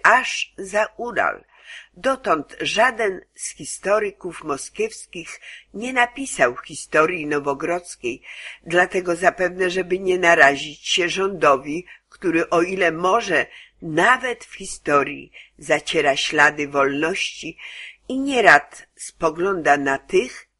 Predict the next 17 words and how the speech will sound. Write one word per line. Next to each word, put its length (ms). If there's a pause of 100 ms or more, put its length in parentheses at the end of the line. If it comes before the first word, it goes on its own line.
którzy 440 (160)
republikanckie 1400
instytucje 1160
i 240
życie 500 (360)
wyciągają 920
z 20
zapomnienia 1040 (140)
i 100
podają 720 (300)
potomności. 1040 (720)
Rzeczpospolita 1080
Nowogrodzka 840
upadła 540
w 120
piętnastym 720
wieku. 460